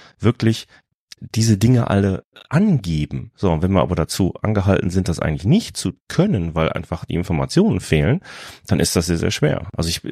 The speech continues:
als Beispiel, du hattest gerade angesprochen, ähm, diese Nachweispflicht ist echt nicht einfach. Ja?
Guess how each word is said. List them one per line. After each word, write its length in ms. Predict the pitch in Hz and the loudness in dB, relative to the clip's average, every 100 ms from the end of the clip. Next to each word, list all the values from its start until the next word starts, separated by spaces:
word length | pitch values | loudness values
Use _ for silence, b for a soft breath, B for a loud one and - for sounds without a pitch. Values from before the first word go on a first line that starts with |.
| - - - - - | -12 -16 -16 -14 -10
als 140 | - | -8
Beispiel, 720 | - - 110 - 110 101 65 104 | -2 0 0 2 2 2 -2 -4
du 120 | 92 | -4
hattest 200 | 90 - | -4 -2
gerade 220 | 78 80 | 0 2
angesprochen, 480 | 113 131 - 120 113 B B B B - | 2 -2 0 0 0 B B B B 2
ähm, 380 | 95 95 90 117 | 4 4 2 0
diese 200 | 95 85 | 0 2
Nachweispflicht 760 | 98 170 - 82 - - 82 | 2 2 0 -2 -2 -4 -4
ist 180 | - - | -6 -8
echt 160 | - - | -8 -4
nicht 180 | 85 - | -2 0
einfach. 420 | 151 - - - - | -2 -4 -8 -8 -2
Ja? 140 | 92 | -2